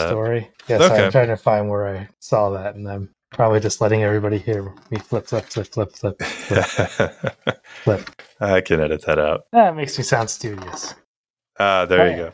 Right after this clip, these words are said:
Speaker 2: the Everbloom was a gift from Agatha Harkness to her beloved student, Wa-, Wanda Maximoff,
Speaker 1: Mm, okay.
Speaker 2: upon Wanda's marriage to Vision, which is interesting thing for him to keep in the house with his new family, but that's
Speaker 1: Yeah.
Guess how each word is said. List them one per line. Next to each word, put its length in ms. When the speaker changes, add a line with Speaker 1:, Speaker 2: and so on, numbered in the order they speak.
Speaker 2:
the 80
Everbloom 640
was 160
a 60
gift 320
from 180
Agatha 520
Harkness 500
to 140
her 120
beloved 540
student, 520
Wa-, 220
Wanda 300
Maximoff, 800
Speaker 1:
Mm, 320
okay. 300
Speaker 2:
upon 340
Wanda's 440
marriage 420
to 80
Vision, 540
which 120
is 140
interesting 600
thing 260
for 100
him 140
to 80
keep 240
in 80
the 80
house 260
with 80
his 140
new 160
family, 460
but 300
that's 160
Speaker 1:
Yeah. 640